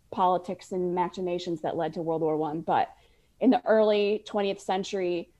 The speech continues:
there's all these socio-political tensions in Europe. It's kind of the old guard falling away, and, like, the working classes are starting to gain some power. They are the ones who are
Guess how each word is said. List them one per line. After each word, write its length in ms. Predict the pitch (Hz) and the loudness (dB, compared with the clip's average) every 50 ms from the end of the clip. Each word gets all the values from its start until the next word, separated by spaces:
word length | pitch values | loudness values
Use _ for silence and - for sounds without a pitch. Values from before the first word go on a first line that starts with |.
| _ _ _ - | _ _ _ -4
there's 160 | - 196 190 202 | -2 -2 2 2
all 160 | 196 190 185 | 2 2 2
these 220 | 190 196 190 - | 2 -2 -2 -2
socio-political 800 | - 185 180 180 - 185 180 - - 180 175 170 180 175 190 180 | -2 -2 -2 -2 -4 -6 -6 -6 -4 -2 -2 -2 -2 -4 -8 -10
tensions 540 | - 214 175 180 175 - 190 180 180 180 185 | -8 -6 -6 -6 -6 -6 -6 -6 -4 -4 -4
in 180 | 180 185 170 | -4 -4 -2
Europe. 420 | 190 180 170 170 170 165 165 - - _ - | -2 -2 0 0 0 -2 -2 -6 -16 _ -6
It's 160 | - 208 - - | -6 -6 -6 -6
kind 180 | - 202 190 | -6 -4 -4
of 80 | 196 180 | -2 -4
the 80 | 185 - - | -2 2 2
old 340 | 196 190 190 190 202 - | 4 4 4 2 0 -2
guard 420 | - 208 190 185 185 185 185 175 180 | 0 0 2 2 2 0 -2 -4 -6
falling 380 | - 208 185 180 185 180 180 | -4 -2 0 0 0 0 -2
away, 440 | 180 175 175 175 170 170 170 170 160 | -2 -4 -4 -2 -2 -2 -2 -2 -2
and, 160 | - 180 175 | -4 -4 -4
like, 340 | 170 165 165 - - - _ _ - | -4 -4 -6 -10 -14 -20 _ _ -8
the 100 | 196 190 | -6 -4
working 340 | 175 185 175 175 - 190 190 | -2 -2 -4 -4 -6 -8 -8
classes 960 | - - 185 170 165 185 - 202 180 175 180 175 175 170 170 - - - - 196 | -4 -2 -2 -2 -2 -4 -4 -4 -2 -2 -2 -2 -4 -6 -8 -12 -18 -14 -8 -8
are 80 | 196 190 | -8 -6
starting 400 | - - 220 185 180 185 185 180 | -2 0 2 2 2 0 -4 -4
to 220 | - 196 175 175 | -4 -4 -4 -4
gain 320 | 170 - 175 170 175 180 | -4 -4 -4 -4 -4 -6
some 180 | 175 - 185 175 | -6 -6 -8 -8
power. 540 | - 208 175 175 175 180 175 175 175 - - _ - | -6 -6 -4 -2 -2 -2 -2 -2 -4 -6 -8 _ -6
They 340 | 190 202 190 185 185 185 180 | -2 0 0 0 2 0 -2
are 280 | 175 175 175 170 - - _ - | -2 0 -2 -4 -4 -6 _ -4
the 80 | 214 196 | -4 -2
ones 380 | 175 175 165 170 180 180 - | 0 0 0 -2 -4 -6 -6
who 120 | - 190 175 | -6 -4 -2
are 120 | 170 | -2